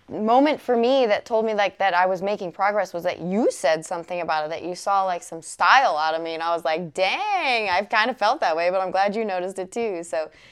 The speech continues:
um, but yeah, you have to be, you have to be comfortable,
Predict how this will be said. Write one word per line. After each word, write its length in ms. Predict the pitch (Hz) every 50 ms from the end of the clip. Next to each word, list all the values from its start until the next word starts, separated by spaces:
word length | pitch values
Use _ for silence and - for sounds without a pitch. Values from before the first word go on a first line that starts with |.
| - - - _ _ _
um, 320 | - 202 196 190 180 175 - 180 -
but 140 | - 214 -
yeah, 180 | 190 220 233
you 160 | 220 214 185
have 440 | 180 - - - 226 233 269 277 -
to 100 | - 285
be, 320 | 226 202 220 208 196 185 160
you 60 | 160 175
have 380 | 180 - - 220 214 240 254
to 100 | - 269
be 120 | 226 214 196
comfortable, 680 | - - 180 180 175 - 180 160 160 156 151 147 -